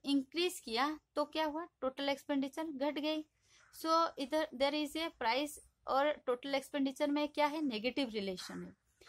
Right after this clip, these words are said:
जहाँ नेगेटिव रिलेशन होती है, वहाँ elastic demand is equal to less than one। हम पहले पढ़ चुके हैं पॉइंट मेथड में। So, it is relatively elastic of demand। इधर ईडी is equal to greater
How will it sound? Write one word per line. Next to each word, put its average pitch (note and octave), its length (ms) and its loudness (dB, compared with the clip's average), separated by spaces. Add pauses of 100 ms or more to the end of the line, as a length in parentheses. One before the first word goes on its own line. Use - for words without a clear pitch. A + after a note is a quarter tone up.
(320)
जहाँ D4 240 4
नेगेटिव D4+ 460 2
रिलेशन D4 460 2
होती A3+ 300 -8
है, D4 120 0
वहाँ A#3+ 340 2 (520)
elastic A3+ 420 0 (140)
demand A3 380 -4
is G3 160 -6
equal F#3+ 320 -2
to D#4+ 80 -6
less F#3+ 320 -4
than C4+ 260 -2
one। F3+ 200 -6 (120)
हम A#3 100 -6
पहले C4 300 0
पढ़ C4+ 240 0
चुके C4 280 -4
हैं B3 200 -4 (840)
पॉइंट A#3+ 260 0
मेथड B3 340 -4
में। A#3 140 -8 (480)
So, C#4+ 180 4
it A3+ 140 0
is D4+ 200 -2
relatively A3 600 -2 (440)
elastic G3+ 640 2
of F4+ 160 -2
demand। F3+ 360 -2 (1120)
इधर C4 360 0 (600)
ईडी A3 380 -4
is G3+ 80 -8
equal G3 280 -2
to D4 160 -4
greater F#3+ 360 -4